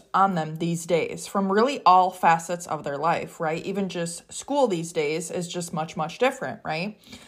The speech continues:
Now, I totally agree with that. But on the flip side of the coin, I also think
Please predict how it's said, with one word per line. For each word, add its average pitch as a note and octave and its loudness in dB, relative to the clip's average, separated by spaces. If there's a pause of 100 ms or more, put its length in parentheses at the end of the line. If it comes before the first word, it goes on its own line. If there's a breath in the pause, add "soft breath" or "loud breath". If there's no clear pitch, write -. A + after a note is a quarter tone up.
(400 loud breath)
Now, G#3+ 6
I G#3+ 8
totally G#3+ 4
agree A3 0
with G3 -4
that. - -4
But B3 6
on F#3 6
the G3 2
flip A#3 -4
side G#3 2
of G3 -6
the F#3 -2
coin, G3 -2
I F3+ 0 (100)
also A3 6
think G3+ -4